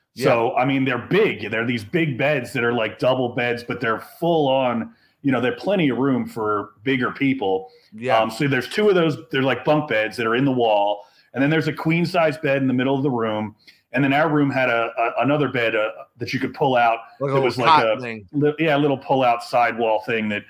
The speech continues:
Speaker 2: that Luke
Speaker 1: <laughs>
Speaker 2: slept on. So,
Speaker 1: Oh,
Speaker 2: uh,
Speaker 1: man. So, so that, that first night
Speaker 2: Tell
Speaker 1: we
Speaker 2: the
Speaker 1: get in there, like,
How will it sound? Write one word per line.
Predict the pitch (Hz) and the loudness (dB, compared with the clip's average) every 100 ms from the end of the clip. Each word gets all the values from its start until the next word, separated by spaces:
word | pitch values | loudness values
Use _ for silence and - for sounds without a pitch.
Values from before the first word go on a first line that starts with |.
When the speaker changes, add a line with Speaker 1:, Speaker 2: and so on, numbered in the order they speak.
| - | 2
Speaker 2:
that | 131 - - | 2 2 2
Luke | 135 139 | 2 2
Speaker 1:
<laughs> | |
Speaker 2:
slept | - 110 - 107 | 0 -4 -2 0
on. | 90 85 | -2 -2
So, | - 143 117 110 101 - | -4 0 2 2 0 4
Speaker 1:
Oh, | 208 190 | 6 6
Speaker 2:
uh, | 156 | 2
Speaker 1:
man. | 160 160 135 - - - | 2 0 -2 -8 -20 -20
So, | - 226 196 | 2 6 6
so | 156 214 170 | 4 2 2
that, | 175 156 | 2 2
that | 170 147 | 2 2
first | 190 208 208 | 2 2 0
night | 175 170 208 | -2 0 0
Speaker 2:
Tell | 175 131 | 2 2
Speaker 1:
we | 127 | 2
Speaker 2:
the | 170 | 0
Speaker 1:
get | 180 | 0
in | |
there, | |
like, | 208 | 2